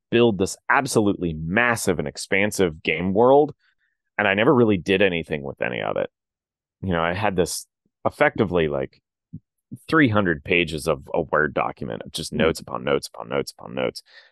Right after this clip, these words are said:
Speaker 1: of stuff that was everywhere. And, you know, eventually it got to the point where I was like,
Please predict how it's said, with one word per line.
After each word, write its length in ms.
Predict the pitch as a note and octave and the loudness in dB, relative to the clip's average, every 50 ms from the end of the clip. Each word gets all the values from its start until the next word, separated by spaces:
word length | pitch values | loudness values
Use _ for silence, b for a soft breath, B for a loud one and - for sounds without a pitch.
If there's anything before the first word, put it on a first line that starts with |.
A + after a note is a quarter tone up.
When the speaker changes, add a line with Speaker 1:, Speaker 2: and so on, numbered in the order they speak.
| b b | b b
Speaker 1:
of 80 | G2 | -6
stuff 280 | - - - A#2 G#2+ - | -6 -2 0 0 0 4
that 120 | - F#2+ - | 4 2 2
was 180 | E2 D#2 C#2+ | 2 -2 -2
everywhere. 540 | E2 D#2 D2+ D#2 D#2 D#2 D2+ C#2 C2+ C2+ C2+ _ _ _ _ _ _ _ _ _ - | -2 0 0 2 2 2 2 2 2 0 -2 _ _ _ _ _ _ _ _ _ 0
And, 560 | G#2 G2+ G2 F#2+ F2+ F2+ E2+ E2+ E2 E2 - _ _ _ _ _ _ _ _ _ _ _ _ - - - _ _ _ _ _ - | 0 2 2 2 2 2 0 -2 -6 -10 -14 _ _ _ _ _ _ _ _ _ _ _ _ -8 -8 -8 _ _ _ _ _ -2
you 160 | B2+ A#2 G2+ | 0 2 2
know, 280 | F#2 E2+ E2 E2 D#2 - - - | 4 4 2 2 0 0 2 2
eventually 440 | C#3 B2 D3 D#3+ - E3+ C#3+ C3 | 4 4 4 4 6 6 6 6
it 40 | A#2+ | 6
got 120 | G#2+ A#2+ A2 | 6 2 0
to 60 | - | 0
the 80 | G2+ F2+ | -4 -2
point 220 | - G#2 F#2+ - | 0 0 0 0
where 100 | - F#2 F2+ | 0 2 2
I 40 | |
was 120 | E2+ E2 E2 | 2 0 0
like, 120 | E2 - | -4 -8